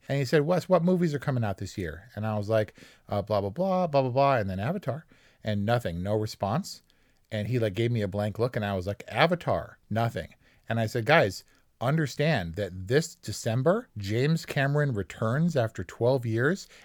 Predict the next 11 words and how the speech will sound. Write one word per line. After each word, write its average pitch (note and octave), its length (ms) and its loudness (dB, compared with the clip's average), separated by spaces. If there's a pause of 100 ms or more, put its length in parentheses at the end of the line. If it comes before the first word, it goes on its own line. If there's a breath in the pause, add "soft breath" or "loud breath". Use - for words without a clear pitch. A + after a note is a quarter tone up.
(100)
and A2+ 220 -2
Avatar D3+ 560 2
is F#2+ 140 0
going A2 340 -2
to D3 100 -2
change C#3 480 -2
the C3+ 100 0
way A2 220 2
movies G2+ 440 -2
are F#2 80 -4
made." F2 320 -8